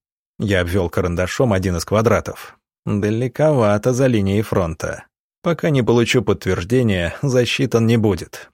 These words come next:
неожиданно произнёс командир. «Если получится, проверим место падения с воздуха».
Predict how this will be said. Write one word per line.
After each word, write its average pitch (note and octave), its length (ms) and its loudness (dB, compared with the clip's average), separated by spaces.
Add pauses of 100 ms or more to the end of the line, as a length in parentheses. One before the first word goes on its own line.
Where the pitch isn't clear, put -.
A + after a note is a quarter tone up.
неожиданно F#2+ 600 0
произнёс G2+ 400 0
командир. F#2+ 500 -2 (380)
«Если D3+ 340 0
получится, A#2 840 0
проверим A#2 560 2
место A#2 260 0
падения F#2+ 480 0
с - 80 -4
воздуха». F2 560 -4